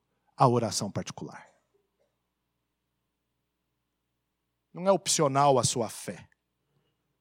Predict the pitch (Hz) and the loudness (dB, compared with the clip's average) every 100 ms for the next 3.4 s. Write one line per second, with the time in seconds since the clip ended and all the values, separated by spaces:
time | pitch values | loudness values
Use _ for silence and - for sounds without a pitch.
0 | _ _ _ _ _ _ - 127 131 123 | _ _ _ _ _ _ -8 -2 0 0
1 | 127 131 131 127 123 123 117 - 110 104 | 0 0 0 -2 -4 -4 -8 -8 -8 -8
2 | 101 98 92 101 101 - 107 98 101 98 | -12 -14 -12 -12 -10 -10 -8 -8 -10 -8
3 | 110 110 165 - | -8 -8 -10 -12